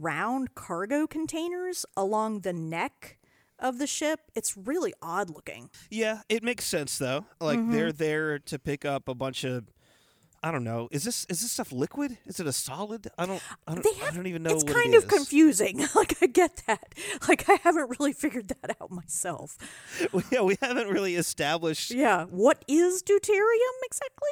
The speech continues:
Speaker 2: Yeah, at, at this point, I think in my notes I wrote, "Yeah, it's called MacGuffinium." 'Cause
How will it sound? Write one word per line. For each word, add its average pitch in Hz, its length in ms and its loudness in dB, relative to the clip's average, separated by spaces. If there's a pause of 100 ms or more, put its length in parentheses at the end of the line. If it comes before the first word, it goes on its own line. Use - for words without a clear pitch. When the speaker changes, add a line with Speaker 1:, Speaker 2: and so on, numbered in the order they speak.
(560)
Speaker 2:
Yeah, 175 140 2
at, 165 240 -2
at 170 180 -2
this 202 180 0
point, 190 300 -4
I 156 80 -4
think 196 200 -4
in 180 80 -4
my 156 200 -4
notes 139 340 -4
I 143 80 0
wrote, 139 380 0
"Yeah, 165 380 0
it's 147 300 -4
called 165 380 -2
MacGuffinium." 131 1000 -4
'Cause 104 80 -16